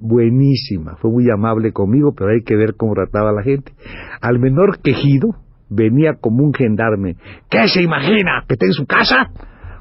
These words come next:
Decía, "Usted aquí anda gritando, desvelando a los otros enfermos, pero ¿qué es esto?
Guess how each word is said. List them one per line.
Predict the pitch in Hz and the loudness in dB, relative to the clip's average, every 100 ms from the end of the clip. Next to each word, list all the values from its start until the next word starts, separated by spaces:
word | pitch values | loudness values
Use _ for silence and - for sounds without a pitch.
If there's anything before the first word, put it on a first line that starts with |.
| - | -6
Decía, | 113 - 123 | -4 0 2
"Usted | 147 120 226 220 | 2 2 2 2
aquí | - 233 | 2 2
anda | 220 202 | 2 2
gritando, | 180 175 196 240 214 214 180 - - | 2 2 0 2 4 4 2 -2 0
desvelando | 175 165 190 214 190 | 2 4 2 2 2
a | |
los | 208 | 2
otros | 196 185 | 4 2
enfermos, | 175 220 240 208 202 | 2 2 2 2 2
pero | 202 196 | 0 0
¿qué | 226 | -2
es | 202 220 214 | -2 -4 -4
esto? | - 202 170 | -2 0 0